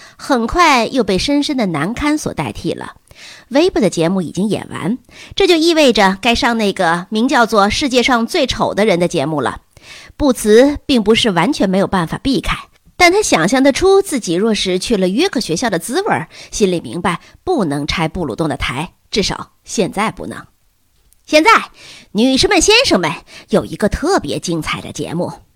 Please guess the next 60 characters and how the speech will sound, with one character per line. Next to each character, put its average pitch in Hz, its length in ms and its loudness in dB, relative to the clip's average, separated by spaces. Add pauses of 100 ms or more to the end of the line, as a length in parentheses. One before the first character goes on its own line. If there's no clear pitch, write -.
(320)
他 - 140 0
听 180 160 -2
到 147 100 -2
布 185 160 -2
鲁 147 100 -6
诺 160 160 -2
在 147 140 -8
台 139 160 -8
上 147 140 -4
说 175 160 -2
话 175 200 -4
了。 - 180 -12 (540)
麦 220 160 4
克 - 120 -2
唐 208 180 0
纳 311 140 4
男 196 180 4
校 277 180 6
著 392 200 6
名 240 180 4
的 220 340 6 (320)
梅 208 160 4
尔 359 220 8
维· 196 200 6
奥 - 120 2 (180)
尼 277 60 6
尔， 175 420 0
他 - 140 -4
计 190 160 -2
划 175 180 0
继 370 200 2
续 269 140 4
在 262 120 4
这 262 120 4
里 190 100 2
待 330 220 4
下 - 120 0
去。 160 220 -4 (480)
他 156 460 -2
普 170 280 0
遍 208 480 2
查 226 340 4
找 165 200 2
了 202 80 4
整 202 240 2
个 359 160 6
世 269 180 0
界， 220 240 0 (220)
发 320 160 0
现 311 240 4 (240)
一 202 80 0
个 196 300 -2 (120)
肯 131 380 -4
定 302 240 2
是 - 160 0
世 214 200 2
界 170 140 0
上 175 160 -2
最 311 260 2
丑 - 460 -4